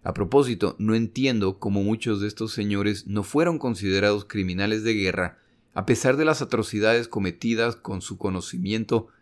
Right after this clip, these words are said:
en muchos frentes, en particular en la Unión Soviética.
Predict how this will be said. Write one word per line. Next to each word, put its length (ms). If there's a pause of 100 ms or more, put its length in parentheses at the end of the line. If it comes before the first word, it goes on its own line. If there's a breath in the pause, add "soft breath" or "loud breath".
(180 soft breath)
en 260
muchos 380
frentes, 640
en 160
particular 880
en 160
la 80
Unión 320
Soviética. 640